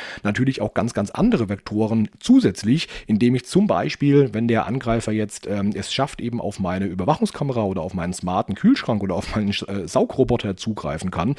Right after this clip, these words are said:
kann er sich von da eben rechts, links wunderbar auch in die anderen Netzbereiche mit reinbewegen. Und der Moritz hat, glaube ich, eines der, der wichtigsten Schlagworte in diesem Zusammenhang eben auch schon erwähnt,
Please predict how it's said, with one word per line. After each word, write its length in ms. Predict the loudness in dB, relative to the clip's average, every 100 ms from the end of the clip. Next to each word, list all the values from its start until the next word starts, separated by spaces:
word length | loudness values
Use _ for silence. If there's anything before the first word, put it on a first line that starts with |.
| -6 -14 -6
kann 140 | 0 2
er 60 |
sich 180 | 2 -2
von 200 | -2 0
da 260 | 0 0 0
eben 480 | 0 0 2 0 0
rechts, 320 | -2 -2 0
links 480 | 2 4 2 -2 0
wunderbar 640 | 4 4 4 2 2 2 0 -10 -6
auch 260 | 0 0 2
in 120 | 0
die 100 | 0
anderen 360 | 0 0 2
Netzbereiche 580 | 0 -2 -2 -2 -2 -4
mit 160 | -6 -6
reinbewegen. 720 | -6 -4 -6 -8 -6 -4 -4 _ _ _ _ _
Und 60 | 2
der 80 | 4
Moritz 340 | 6 4 2
hat, 100 | -2
glaube 300 | -2 -2 -2
ich, 160 | -4 -4
eines 240 | -4 -4
der, 260 | -4 -4 -6 -10 -16 -4
der 140 | 0
wichtigsten 440 | 0 0 -2 -2 -2
Schlagworte 840 | -2 -2 -2 -2 0 2 2 0
in 60 | -4
diesem 220 | -2 -4
Zusammenhang 520 | -4 -4 -2 -2 -4
eben 240 | -4 -4 -4
auch 100 | -4
schon 220 | -4 -6
erwähnt, 580 | -4 0 2 2 0